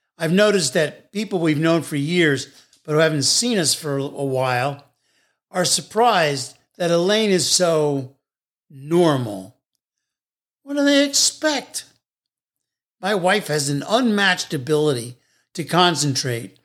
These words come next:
and a commitment to prevail. Remember, you know, she beat me in that tennis match when, when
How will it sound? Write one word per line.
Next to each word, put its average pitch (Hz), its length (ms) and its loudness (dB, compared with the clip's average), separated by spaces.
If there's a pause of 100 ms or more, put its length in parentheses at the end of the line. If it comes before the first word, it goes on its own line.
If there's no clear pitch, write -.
(420)
and 160 140 2
a 151 40 2
commitment 151 920 0
to 156 120 -4
prevail. 147 600 0 (680)
Remember, 214 560 0 (760)
you 180 120 -10
know, 147 320 -10 (500)
she 208 680 -2 (640)
beat 214 280 -4
me 135 380 -12 (800)
in 160 100 0
that 156 260 2
tennis 220 380 0
match - 560 -10 (500)
when, 165 300 -6 (180)
when 165 400 -2